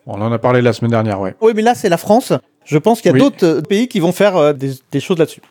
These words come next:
Speaker 1: Oui, bien sûr, parce que la semaine dernière, c'est, on parlait de l'Autriche, et en fait, il y a une série de, euh, procédures qui ont été menées partout en Europe par une association qui s'appelle My Privacy is None of Your Business, donc menée par Max Schrems, qui est un Autrichien qui s'était distingué il y a des années de ça, alors qu'il était tout jeune,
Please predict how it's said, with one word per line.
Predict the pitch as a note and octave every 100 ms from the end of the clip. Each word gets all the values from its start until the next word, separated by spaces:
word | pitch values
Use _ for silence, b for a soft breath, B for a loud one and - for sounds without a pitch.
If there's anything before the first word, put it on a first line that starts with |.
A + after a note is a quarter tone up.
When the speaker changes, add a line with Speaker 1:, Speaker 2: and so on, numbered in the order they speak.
| -
Speaker 1:
Oui, | C#3
bien | D3 B2+
sûr, | F3+
parce | F3+ -
que |
la | C#3 B2+ B2
semaine | C#3 C3
dernière, | B2+ C3 B2
c'est, | B2+
on | A2+
parlait | G#2+ A#2
de | A#2+
l'Autriche, | A#2 - F3 - - -
et | A#2+
en | A2
fait, | D3 D3
il | G#2
y |
a |
une | A2
série | - - D#3 E3
de, | D3+
euh, | C3+ C3+ B2 G#2+
procédures | - C#3 B2+ C#3 D3+
qui | C3+
ont | A#2+
été | A#2+
menées | B2 B2
partout | B2 C#3+ - D#3
en | C#3+
Europe | C3+ C#3+ C#3+ A2
par | A#2+ A2
une | A2
association | G#2 A#2 G#2 G2 C3 F3 - _ _ -
qui | B2+
s'appelle | - - A#2+ A2+ -
My | A#2
Privacy | B2 B2 A2+ - C#3 C3+ C3
is | A2 A2+
None | B2
of | A#2 G#2
Your | A2+ G#2+
Business, | G#2+ A#2+ C3+ G#3 - - - _ _ -
donc | G#2+ -
menée | B2 D3
par | C3 A2+
Max | A#2+ D3+ - -
Schrems, | - D#3 E3+ C3+ - _ -
qui |
est | A#2+
un | B2
Autrichien | A#2+ B2 - F3+
qui | C#3+
s'était | C3+ A#2
distingué | B2 C#3+ C#3 D3
il |
y | B2+
a |
des | A2 C#3
années | D3+ D3
de |
ça, | D#3+
alors | D3+
qu'il | - A#2+
était | A2+ B2
tout | - C3
jeune, | C3+ F#3